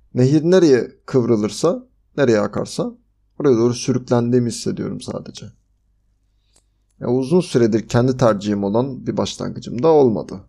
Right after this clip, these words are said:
Kendi tercihimle bir şeylere de son vermedim dolayısıyla. Ya da veremedim dürüst olmam gerekirse. Belki o iradeyi, o cesareti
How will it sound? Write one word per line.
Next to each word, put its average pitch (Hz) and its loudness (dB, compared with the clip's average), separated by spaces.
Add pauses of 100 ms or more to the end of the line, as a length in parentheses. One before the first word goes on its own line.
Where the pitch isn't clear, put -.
(1200)
Kendi 117 0
tercihimle - 0
bir - -12
şeylere 110 -4
de 139 -4
son 117 0
vermedim 101 0 (140)
dolayısıyla. 101 -10 (1200)
Ya 107 2
da 143 2 (200)
veremedim 127 2
dürüst 98 -6
olmam 101 -4
gerekirse. 98 -8 (220)
Belki 101 -4 (200)
o 107 2 (160)
iradeyi, 101 2
o 101 -2
cesareti 98 -4